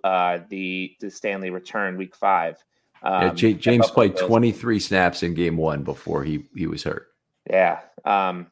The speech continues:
Speaker 1: I remember the Buff-, the Buffalo Bills and Patriots game, the first half were, were tough watches at the, at the left tackle
Speaker 2: Yeah.
Speaker 1: turnstile that was the Baltimore <laughs> Ravens.
Speaker 2: Yeah. No, you're, you're absolutely right. And, and obviously some of that was Faalele, and he, he had, uh,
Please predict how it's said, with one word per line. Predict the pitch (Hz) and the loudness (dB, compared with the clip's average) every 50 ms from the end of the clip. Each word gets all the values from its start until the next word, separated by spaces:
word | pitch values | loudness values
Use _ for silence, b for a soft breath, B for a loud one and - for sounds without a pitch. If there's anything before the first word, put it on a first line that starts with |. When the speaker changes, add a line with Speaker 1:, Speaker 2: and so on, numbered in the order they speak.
| _ - | _ -4
Speaker 1:
I | - | -2
remember | 107 107 107 107 | -2 0 0 -2
the | 101 | -2
Buff-, | 92 104 107 104 - - - - | 0 0 0 0 -2 -6 -10 -10
the | 123 | -2
Buffalo | 101 - 170 151 - 185 147 | 6 6 6 8 8 6 4
Bills | 123 127 135 135 127 120 123 | 6 6 6 6 6 4 2
and | 117 107 - | -4 -8 -4
Patriots | - 127 117 117 - 117 104 - | -2 -2 -2 -2 -2 -6 -8 -4
game, | - 113 104 101 | -4 -2 -2 -2
the | 98 95 | -4 -6
first | - - 113 107 101 - | -4 -2 -2 -2 -2 -2
half | - 113 98 92 90 - - | -2 2 2 2 2 0 -2
were, | 101 95 90 87 - - - | -2 -2 0 -2 -2 -4 -2
were | 101 98 | -2 -2
tough | 98 - - 113 107 - | -2 2 2 2 2 2
watches | - 104 98 95 92 - 95 90 87 87 | 2 2 4 4 2 -2 -4 -6 -6 -8
at | 95 92 | -12 -6
the, | - 98 92 87 85 - - - | -4 -2 -2 0 -2 -4 -6 -8
at | 98 - | -8 -6
the | - | -4
left | 98 95 95 - - | -4 -2 -4 -4 -4
tackle | - 107 95 95 - 101 95 - | -2 -2 -2 -2 -2 -6 -6 -6
Speaker 2:
Yeah. | - 98 | -6 -6
Speaker 1:
turnstile | 95 98 - - 104 92 90 90 90 | -6 -6 -6 -4 -2 0 0 0 -2
that | 82 87 | -4 -6
was | 85 92 90 - - | -8 -10 -10 -10 -14
the | - | -10
Baltimore | 87 90 90 90 - - 87 85 - | -6 -6 -6 -6 -8 -10 -12 -10 -10
<laughs> | - | -10
Ravens. | 131 117 - - - 147 123 - - - - - - - - - _ _ _ | -10 -10 -8 -8 -6 -6 -6 -8 -12 -18 -18 -14 -14 -14 -14 -16 _ _ _
Speaker 2:
Yeah. | - - - - - 90 - | -6 -6 -6 -6 -8 -6 -2
No, | 95 92 87 | 2 2 4
you're, | 85 90 90 87 | 4 4 4 2
you're | - - 87 87 | 2 2 2 4
absolutely | 87 85 85 - - 90 85 85 | 4 4 2 0 0 0 2 4
right. | 87 82 80 78 | 4 2 2 2
And, | 78 76 76 - | 0 -2 -4 -4
and | - 85 85 85 82 | -4 -4 -4 -4 -2
obviously | - 85 90 90 85 - - 87 | -2 -2 -2 0 -2 -2 -4 -4
some | 82 - 101 95 | 0 0 2 2
of | 90 | 4
that | 87 92 80 85 | 2 2 2 2
was | 80 - | -2 -2
Faalele, | - 87 85 82 80 82 85 82 82 80 80 78 | 0 2 4 4 4 2 2 0 0 0 0 -2
and | 78 82 | -2 -2
he, | 85 85 80 78 - - | -2 0 -2 -2 -4 -4
he | - 90 92 | -2 0 0
had, | 90 85 85 80 78 78 76 73 b b b b b b b b b b b b _ - | 2 2 2 0 0 -2 -6 -8 b b b b b b b b b b b b _ -2
uh, | - 80 78 80 80 78 71 | 0 0 2 2 0 -2 -4